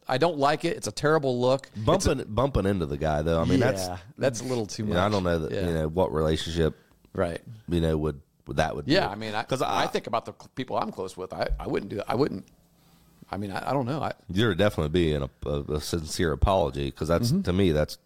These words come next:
Speaker 2: definitely crossing the line, no
Speaker 1: It
Speaker 2: matter
Speaker 1: is.
Speaker 2: what, what your relationship is. But, you know, I remember when John Gruden and, uh, Rich Gannon,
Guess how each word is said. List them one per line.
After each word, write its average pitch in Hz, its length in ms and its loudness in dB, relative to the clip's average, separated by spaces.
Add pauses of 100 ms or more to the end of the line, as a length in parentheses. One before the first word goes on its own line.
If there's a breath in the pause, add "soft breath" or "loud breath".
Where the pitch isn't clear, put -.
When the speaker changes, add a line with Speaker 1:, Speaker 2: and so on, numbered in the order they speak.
Speaker 2:
definitely 71 360 0
crossing 73 360 0
the 64 60 -6
line, 69 300 -2
no 71 80 0
Speaker 1:
It - 20 0
Speaker 2:
matter 71 160 0
Speaker 1:
is. 65 80 -4
Speaker 2:
what, 76 260 2
what 53 140 -4
your 64 140 -6
relationship 64 500 -6
is. 65 280 -4 (500 loud breath)
But, - 80 2
you 87 60 2
know, 90 100 2
I 92 60 2
remember 80 260 -2
when 76 240 -2
John 80 300 2
Gruden 78 360 2
and, 73 460 -2
uh, 69 180 0
Rich 80 260 0
Gannon, 73 400 -2